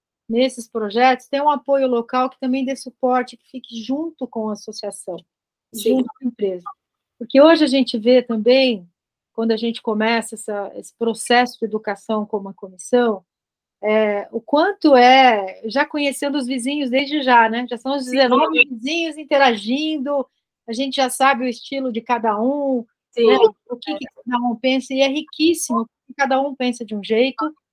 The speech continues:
Speaker 1: cada um tem uma profissão diferente, que isso pode
Speaker 2: Sim.
Speaker 1: agregar um valor tremendo na gestão do bairro, e a gente vê, é, o quanto isso é riquíssimo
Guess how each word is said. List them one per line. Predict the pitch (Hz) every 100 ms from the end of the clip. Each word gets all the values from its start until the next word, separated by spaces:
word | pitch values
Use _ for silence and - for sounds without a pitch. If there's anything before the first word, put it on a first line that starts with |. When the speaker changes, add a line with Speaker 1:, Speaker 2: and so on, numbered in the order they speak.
| _ _
Speaker 1:
cada | 262 262 277
um | 302 359
tem | 339 320 330
uma | 294 277
profissão | 233 254 - - - 262 294
diferente, | 247 233 214 208 226 254 -
que | -
isso | 254 -
pode | 254 247
Speaker 2:
Sim. | 247
Speaker 1:
agregar | 240 _ 269 277
um |
valor | 247 240 247
tremendo | 247 277 285 233 247 262 269 262 _ _ _ _ _ -
na | 233 233
gestão | 233 226 240 233
do | 220
bairro, | 196 214 220 254 262 - _ _ _ -
e | 262
a | 285
gente | 254 311 311
vê, | 254 208 247 311 320 202 _ _ _ _ -
é, | 233 233 - -
o | -
quanto | - 285 320 359 311 247
isso | 262 311 311 - 196 -
é | 214 226 214
riquíssimo | 202 269 - 285 311 - 226 202